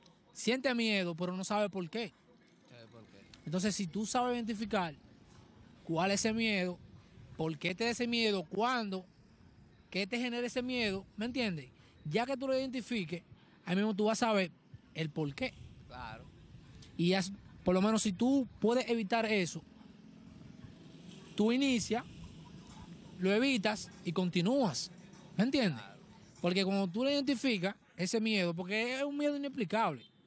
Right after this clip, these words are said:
Speaker 2: Lo, claro, el
Speaker 1: Es
Speaker 2: miedo siempre
Speaker 1: inexplicable.
Speaker 2: está ahí todo el tiempo.
Speaker 1: Puede, puede ser de cualquier cosa. Por ejemplo, vamos a poner un ejemplo rápido.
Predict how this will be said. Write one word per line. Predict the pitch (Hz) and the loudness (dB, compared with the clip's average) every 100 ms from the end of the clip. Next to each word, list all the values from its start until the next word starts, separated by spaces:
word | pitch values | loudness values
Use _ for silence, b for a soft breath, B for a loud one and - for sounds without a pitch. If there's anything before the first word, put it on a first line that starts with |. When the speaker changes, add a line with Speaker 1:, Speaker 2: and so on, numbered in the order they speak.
| - | -20
Speaker 2:
Lo, | - | -20
claro, | - 147 131 139 | -16 -10 -8 -6
el | 190 | -4
Speaker 1:
Es | |
Speaker 2:
miedo | 233 247 226 | -2 -2 -2
siempre | 226 180 | 0 2
Speaker 1:
inexplicable. | 202 175 143 | 2 2 -2
Speaker 2:
está | 139 | -8
ahí | 180 | -14
todo | 196 | -18
el | 160 | -12
tiempo. | 143 | -2
Speaker 1:
Puede, | 247 262 | 0 0
puede | 202 269 277 | -2 -2 0
ser | 269 | -2
de | 262 | -2
cualquier | 233 214 240 202 | -4 -4 -4 -6
cosa. | 139 110 - - - - - - - - - - - - - - - - | -10 -14 -18 -20 -20 -20 -20 -20 -20 -20 -20 -20 -20 -20 -20 -20 -20 -8
Por | 160 | 0
ejemplo, | 175 196 165 175 | 2 2 2 0
vamos | 196 | 0
a | |
poner | 196 190 | -2 -4
un | 180 | -4
ejemplo | 170 160 143 131 | -4 -6 -8 -8
rápido. | - 190 147 123 | -4 -2 -4 -8